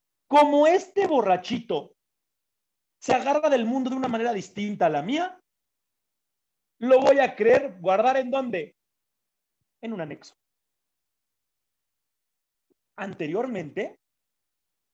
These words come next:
cuando una persona estaba declarada como hereje, se quemaba, se le colgaba en una plaza pública, se le ponía en leña verde,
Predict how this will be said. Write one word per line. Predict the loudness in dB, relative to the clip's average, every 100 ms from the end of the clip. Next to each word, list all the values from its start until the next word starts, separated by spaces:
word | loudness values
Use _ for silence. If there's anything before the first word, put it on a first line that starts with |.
| _ _ _ _ _ _ _
cuando | -2 -2 0 -4
una | -2 -4 -6 -4
persona | -4 -4 -6 -6 -10 -14 _ _ _ _ _ _ _ _ _ _
estaba | -8 -6 -6 -4
declarada | -4 -4 -4 -6
como | -10 -8 -6
hereje, | -6 -6 -8 -10 _ _ _ _ _ _
se | -6 -4
quemaba, | -4 -4 -4 -4 -10 _ _ _ _ _
se | -6
le | -6
colgaba | -4 -4 -2 -2
en | -4
una | -8
plaza | -8 -10 -12
pública, | -12 -12 -12 -20 _ _ _ _ _
se | -8 -4
le | 0 0
ponía | 0 0 2 0
en | 2
leña | 0 2 6
verde, | 8 8 6 6 2 -14